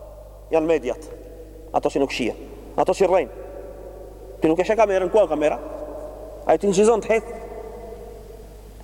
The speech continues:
Edhe e bën lajmin çdo. Edhe backgroundin e bën çdo. Pra paskenën e bën çdo. Edhe lajmin e bën njëri çdo. Çdo ndikush. Edhe timingin e, e,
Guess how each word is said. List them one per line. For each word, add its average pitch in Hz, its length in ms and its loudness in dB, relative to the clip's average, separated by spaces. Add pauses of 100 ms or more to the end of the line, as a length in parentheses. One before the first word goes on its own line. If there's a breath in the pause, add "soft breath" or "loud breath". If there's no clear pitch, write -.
(460)
Edhe 202 240 10
e 208 80 6
bën 262 160 6
lajmin 269 300 4
çdo. 208 260 4 (1600)
Edhe 202 160 8
backgroundin 226 680 6 (440)
e 196 80 8
bën 240 240 2
çdo. 220 300 4 (540)
Pra 208 160 8
paskenën 254 420 2
e 220 100 6
bën 247 160 4
çdo. 208 280 6 (680)
Edhe 196 180 6
lajmin 262 320 6
e 240 100 6
bën 254 120 4
njëri 262 240 0
çdo. 240 300 6 (720)
Çdo 202 200 6
ndikush. 240 380 2 (760)
Edhe 175 140 8
timingin 262 520 4
e, 254 60 6
e, 226 140 2